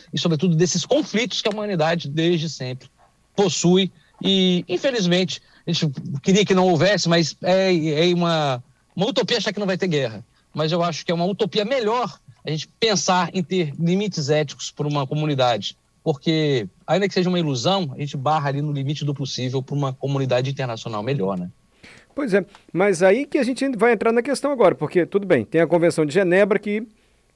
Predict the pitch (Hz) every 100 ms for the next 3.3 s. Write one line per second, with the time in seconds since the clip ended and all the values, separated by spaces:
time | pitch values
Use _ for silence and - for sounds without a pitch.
0 | _ 120 135 170 202 - 95 _ _ _
1 | _ _ _ _ 120 - - 208 135 107
2 | - 120 175 180 185 185 175 175 185 143
3 | 135 117